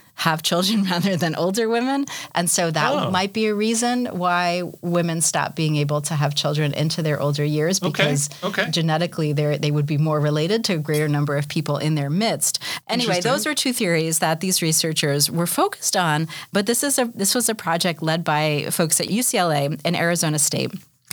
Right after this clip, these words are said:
Speaker 1: where they were working with a group of about two hundred female chimpanzees in Uganda, and they had twenty-one years of blood samples from this population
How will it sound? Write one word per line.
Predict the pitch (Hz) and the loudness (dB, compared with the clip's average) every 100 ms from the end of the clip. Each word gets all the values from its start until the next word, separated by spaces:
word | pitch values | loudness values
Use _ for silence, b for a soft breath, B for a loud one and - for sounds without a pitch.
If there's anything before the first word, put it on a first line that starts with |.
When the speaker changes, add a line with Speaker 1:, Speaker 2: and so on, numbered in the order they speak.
| - - | -10 -6
Speaker 1:
where | 180 175 165 165 B B - | -2 0 2 -2 B B 0
they | 196 | 2
were | 202 202 | 2 0
working | 196 285 - 285 254 180 175 | 0 0 0 0 0 -2 0
with | 180 156 160 - | 2 2 0 -2
a | - | -2
group | 185 175 233 247 | 0 0 0 0
of | 202 | 0
about | 170 151 | 0 0
two | 156 - 247 | 0 0 0
hundred | 208 208 190 175 | 0 0 0 0
female | - 208 208 190 | -2 0 2 0
chimpanzees | 180 - 170 160 160 151 151 156 - | 0 -2 0 0 0 0 0 -2 -2
in | 165 147 | 0 0
Uganda, | 147 147 143 160 202 208 226 | 0 0 0 2 0 -2 0
and | 165 180 | 0 2
they | 185 | 0
had | - 302 247 165 170 B B | -2 0 2 0 -2 B B
twenty-one | - - 240 254 214 196 190 185 | -8 -2 0 0 -2 0 2 2
years | 165 160 185 170 165 160 - | 0 0 2 2 2 0 0
of | 143 | -2
blood | 147 147 147 | 0 2 2
samples | 151 139 127 - - - B B - | 2 0 -2 -2 -2 -4 B B -6
from | 180 170 | -2 0
this | 165 - | 0 0
population | - 165 165 156 143 - 147 143 | -2 0 0 0 2 2 0 -2